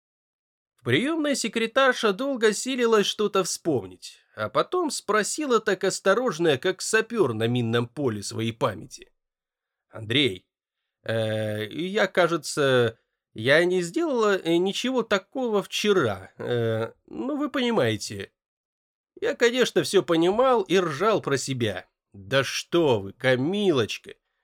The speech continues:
мы с вами весь вечер обсуждали творчество Джованни Боккаччо». «А кто такой Боккаччо?» «Это вы знаете, как Иван Барков, только итальянец. Вот об этом мы и рассуждали».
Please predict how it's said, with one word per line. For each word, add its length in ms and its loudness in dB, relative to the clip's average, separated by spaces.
мы 300 -4
с 80 -10
вами 340 2
весь 280 -2
вечер 400 0
обсуждали 640 2
творчество 720 -2
Джованни 500 0
Боккаччо». 600 -2
«А 160 -2
кто 320 -2
такой 320 0
Боккаччо?» 540 -2
«Это 380 -2
вы 140 0
знаете, 720 2
как 280 0
Иван 340 0
Барков, 560 2
только 320 0
итальянец. 800 -2
Вот 420 -4
об 180 0
этом 260 2
мы 140 2
и 80 2
рассуждали». 720 -6